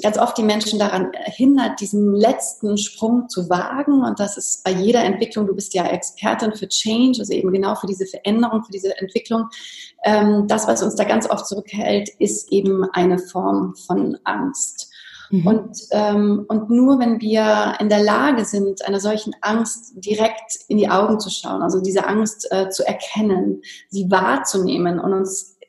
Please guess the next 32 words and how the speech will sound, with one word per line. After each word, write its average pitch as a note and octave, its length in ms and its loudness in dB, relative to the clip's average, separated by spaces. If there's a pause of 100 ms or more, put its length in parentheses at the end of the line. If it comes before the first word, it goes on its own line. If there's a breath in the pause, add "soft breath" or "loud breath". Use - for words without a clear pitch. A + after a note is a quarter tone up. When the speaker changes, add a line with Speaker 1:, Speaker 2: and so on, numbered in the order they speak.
(280)
Speaker 1:
in D#4 220 6
Kenntnis A#3 800 0
oder - 280 -2
im, G3+ 280 2
im, G3 220 -2
auch G3 140 -4
im G3 100 -2
Gewahrsein A3+ 600 2
dieser G#3+ 320 0
Angst G#3 300 -4
zu G3+ 100 -6
entscheiden, G#3+ 720 0 (320 loud breath)
trotzdem B3 520 0
weiterzugehen. F#3 960 0 (280 loud breath)
Daraus A#3 500 0
entsteht G#3 300 -2
eben G3+ 140 2
dieses F#3+ 280 -4
größte A#3 480 0
Wachstumspotenzial F#3+ 1160 0
und F#3+ 120 2
das F#3+ 120 -4
macht G3 200 -4
den G3 100 0 (240)
Hauptunterschied G3+ 880 0
zwischen F#3+ 540 2 (280 loud breath)
wirklich F#3+ 480 0
gut B3+ 280 2
sein C4 420 2
und F#3+ 200 -2
großartig - 800 -10
sein. - 460 -10